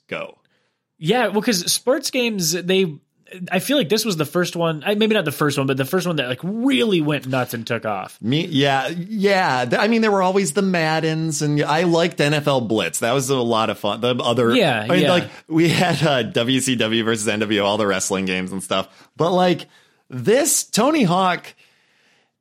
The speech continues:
Speaker 1: it was the, I think half of it had to be, like, the engine and, like, I'd never
Speaker 2: Right.
Speaker 1: seen a game like this before.
Speaker 2: Well, and I actually
Speaker 1: I don't
Speaker 2: have
Speaker 1: know.
Speaker 2: some, like, info on the engine and everything that was built out for
Speaker 1: Oh,
Speaker 2: it.
Speaker 1: okay, then. Well,
Speaker 2: Um,
Speaker 1: we'll get into it.
Speaker 2: but
Speaker 1: Um,
Speaker 2: it
Speaker 1: but what
Speaker 2: was
Speaker 1: was your first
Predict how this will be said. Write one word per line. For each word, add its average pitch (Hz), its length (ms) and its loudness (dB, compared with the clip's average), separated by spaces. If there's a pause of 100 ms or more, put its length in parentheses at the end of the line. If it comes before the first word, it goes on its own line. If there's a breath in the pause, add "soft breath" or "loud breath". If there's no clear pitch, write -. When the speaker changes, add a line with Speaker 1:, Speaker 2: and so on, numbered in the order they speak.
(120)
Speaker 1:
it 170 60 4
was 180 200 2
the, 160 260 0 (460)
I 147 140 -2
think 233 300 -2
half 147 360 -2
of 220 120 -2
it 226 120 2
had 143 360 -2
to 135 60 -2
be, 117 260 2
like, 101 340 -2
the 87 160 -6 (160)
engine 175 680 0 (100)
and, 127 160 -2
like, 113 300 -2 (420)
I'd 156 160 0
never 170 140 2
Speaker 2:
Right. 143 100 4
Speaker 1:
seen 175 180 2
a 190 60 0
game 175 320 -2
like 165 260 -2
this 185 240 0
before. 170 1400 -2
Speaker 2:
Well, 202 140 4
and 185 180 2
I 190 240 2
actually - 0 -
Speaker 1:
I - 20 2
don't 170 200 0
Speaker 2:
have 156 100 2
Speaker 1:
know. - 20 0
Speaker 2:
some, 165 140 0
like, 139 280 -2 (140)
info 147 260 -2
on 127 120 0
the 120 120 -2
engine 117 260 -2
and 117 100 0
everything 113 280 -4
that 107 100 -4
was 110 220 -4
built 123 380 -4
out 110 180 -4
for 139 100 2
Speaker 1:
Oh, 190 60 4
Speaker 2:
it. - 120 0
Speaker 1:
okay, 151 240 2
then. 117 140 0
Well, 107 200 2
Speaker 2:
Um, 135 120 2
Speaker 1:
we'll 127 80 0
get 107 140 0
into 131 200 0
it. - 200 -10
Speaker 2:
but 135 180 2
Speaker 1:
Um, 151 40 0
Speaker 2:
it 160 60 -2
Speaker 1:
but 170 100 4
what 175 40 4
Speaker 2:
was 208 80 4
Speaker 1:
was 233 100 2
your 262 120 2
first 214 300 2